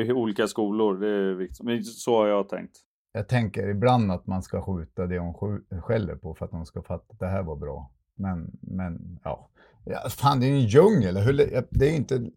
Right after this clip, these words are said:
Speaker 2: det här är ju svinsvårt. Alla, alltså, vad fan, folk som säger att, "Nej, det är bara släpp." Nej, jag håller inte med. Eller så har jag bara en hund som jag inte kan... Alltså, det är ju inte så jävla lätt allting.
Speaker 1: Nej.
Speaker 2: Med hundar hit och dit och vad ska jag skjuta och när ska jag skjuta och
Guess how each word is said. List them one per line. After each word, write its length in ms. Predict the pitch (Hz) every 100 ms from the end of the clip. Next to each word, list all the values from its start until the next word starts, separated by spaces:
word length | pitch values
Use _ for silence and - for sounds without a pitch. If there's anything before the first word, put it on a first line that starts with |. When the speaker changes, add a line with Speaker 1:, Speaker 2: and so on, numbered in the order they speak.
| -
Speaker 2:
det 140 | 110
här 200 | 113 143
är 40 | 180
ju 160 | 139 - _ -
svinsvårt. 1040 | - 180 185 71 - 123 185 - - -
Alla, 400 | 131 147 156 127 - - - -
alltså, 240 | 120 -
vad 220 | 131 123 -
fan, 200 | 151 123
folk 240 | 147 147
som 100 | 117
säger 180 | 98 101
att, 60 | 82
"Nej, 280 | 95 117
det 80 | 104
är 60 | 107
bara 140 | 95
släpp." 260 | - 92 - _
Nej, 520 | - 110 123 117 -
jag 120 | 127 117
håller 220 | 123 107
inte 160 | 92 107
med. 300 | 117 78 -
Eller 120 | 107
så 140 | 104 113
har 140 | 107
jag 120 | 95
bara 120 | 92
en 80 | 92
hund 240 | 98 92 -
som 180 | 82
jag 100 | 80 78
inte 200 | - 78
kan... 260 | 78 78 - - - - -
Alltså, 440 | 110 101 117 95 87 -
det 160 | 98
är 40 | 110
ju 80 | 175
inte 180 | -
så 120 | - 62
jävla 180 | 62
lätt 480 | 62 55 - - -
allting. 460 | 52 58 - 64 62 _ _ _
Speaker 1:
Nej. 460 | 107 104 95 90 90 _ _ _ _ -
Speaker 2:
Med 160 | 107 110
hundar 400 | 104 92 90 92
hit 260 | 98 95 92
och 60 |
dit 320 | 92 92 92 92
och 60 |
vad 140 | 90 92
ska 120 | 98
jag 80 | -
skjuta 340 | 101 90 104
och 80 | 95
när 200 | 104 110
ska 180 | - 98
jag 80 | -
skjuta 480 | 101 90 - 92
och 260 | 90 85